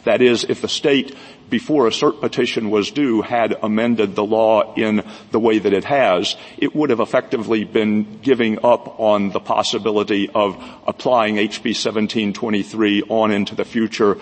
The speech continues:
with its full coverage. And this, the state was unwilling to make that sacrifice at the time whether it, when it was unclear whether this court would grant review. And so we think that there is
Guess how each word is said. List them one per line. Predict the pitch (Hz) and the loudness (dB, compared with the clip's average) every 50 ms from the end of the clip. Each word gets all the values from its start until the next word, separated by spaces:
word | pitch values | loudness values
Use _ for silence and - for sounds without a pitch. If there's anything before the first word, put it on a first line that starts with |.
| - - - - | -10 -20 -10 -2
with | 113 117 110 - | 0 0 2 2
its | 104 - - | 0 -2 -2
full | - - 123 107 95 | 0 2 2 2 2
coverage. | - - 120 120 107 85 67 78 - - 107 - - | 0 2 0 0 0 0 -4 -8 -8 -8 -10 -8 -4
And | 117 110 101 98 98 - - - - - - - - 57 - - - - - - - - | -2 0 0 0 0 -2 -4 -8 -20 -20 -20 -14 -14 -14 -14 -14 -20 -20 -20 -20 -14 -4
this, | - 120 110 - - | -4 -4 -4 -4 -8
the | - 110 | -8 -6
state | - - 156 139 123 - | -2 0 0 0 0 0
was | 123 110 104 | 0 0 0
unwilling | 117 110 107 107 113 120 117 113 107 | 0 -2 -2 0 0 0 0 0 0
to | - 110 | -2 0
make | 107 110 117 110 - - | 0 0 0 0 0 -2
that | 113 104 - - | -2 -2 -2 -4
sacrifice | - - 123 120 - - 123 - - 113 98 92 98 - - - - - - - - - | -2 -2 -2 -2 -2 -4 -6 -2 2 2 2 2 2 0 -4 -8 -10 -16 -20 -14 -4 -4
at | 113 - - | -4 -4 -2
the | - | -6
time | 107 - - 113 110 107 101 95 | -6 -2 0 0 2 0 0 0
whether | 110 104 104 101 | 0 2 4 2
it, | 98 107 - - - | 2 0 -2 -4 -2
when | 139 117 | -2 -2
it | 113 107 | 0 0
was | 113 104 101 | 0 0 0
unclear | 107 101 107 98 - - 139 123 117 107 | 0 -2 -2 -4 -2 2 4 4 6 4
whether | 95 113 113 101 95 | 2 2 0 0 0
this | 92 110 101 - | 0 0 -2 -2
court | - - - 117 101 - - | -6 -2 0 0 0 0 0
would | 113 101 92 - | -4 -4 -4 -2
grant | - 113 104 101 - - | -2 0 0 0 -2 0
review. | 107 101 90 87 104 117 113 92 - - - - - - - - | 0 0 0 0 0 0 0 0 0 -4 -10 -14 -20 -20 -10 -4
And | - 101 98 95 95 - | -2 0 0 0 0 0
so | - 123 | 0 0
we | 110 110 | 0 0
think | 101 - 127 110 - | 0 0 -2 -2 0
that | 120 113 - | -2 -2 0
there | - 117 107 107 107 | 2 4 4 6 6
is | 101 98 98 - | 6 4 2 0